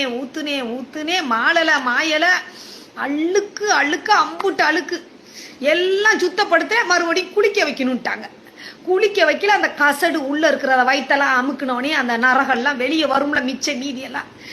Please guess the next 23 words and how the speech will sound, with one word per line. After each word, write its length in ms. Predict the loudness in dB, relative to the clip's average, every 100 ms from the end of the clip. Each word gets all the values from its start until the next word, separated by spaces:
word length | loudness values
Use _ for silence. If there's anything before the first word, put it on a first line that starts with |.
| -12
எல்லாம் 840 | -2 2 4 4 0 -4 2 4 6
வருது. 280 | 4 4 0 -2
கசடோட 640 | 0 2 2 2 2 2 2
கசடா, 520 | 2 2 4 4 4
கசடோட 560 | 2 0 0 2 2
வருதா. 300 | 2 0 0 -2 -2
எல்லாத்தையும் 920 | -2 2 4 6 4 2 -2 -4 -2
கையை 300 | 0 0 -2
விட்டு 340 | -4 -8 -4
உலப்பி 480 | 0 0 -2 -4 -6 -2
தொடச்சு 440 | 0 0 -2 -4
எல்லாத்தையும் 500 | -4 -2 -4 -4 -4
என் 100 | -4 -2
சம்மந்திய 560 | 0 2 0 0 0 -2 -4 -18 -20 -20 -14 -6
மனசார 720 | -2 -2 0 2 4 4 2 2
நான் 300 | 2 0 -2
பாராட்டணும். 640 | 0 2 2 0 -4 -8 -12 -20 -20 -16 -6
நான் 460 | -2 0 0 0
அருவருப்பு 380 | 0 -2 -4 -4 0
படுவேனா, 440 | 0 2 0 2
எதுவும் 320 | 2 2 2
பண்ணுவேன்னு 600 | 0 0 0 0 0 0
என்னைய 440 | -2 -2 0 0